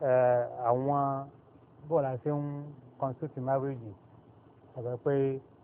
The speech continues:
wala tankihu, ẹ ẹ lẹ́sìn náà mọ̀ nù.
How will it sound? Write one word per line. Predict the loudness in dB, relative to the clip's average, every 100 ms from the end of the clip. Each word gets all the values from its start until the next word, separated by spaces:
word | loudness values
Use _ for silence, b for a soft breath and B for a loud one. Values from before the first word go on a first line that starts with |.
| -18 -8
wala | 0 2
tankihu, | 2 -2 -6 -8 -6 -4 -6 -6 -8 -8 -8 -8 -2
ẹ |
ẹ | 0 0
lẹ́sìn | -2 -4
náà | -6
mọ̀ | -6
nù. | -10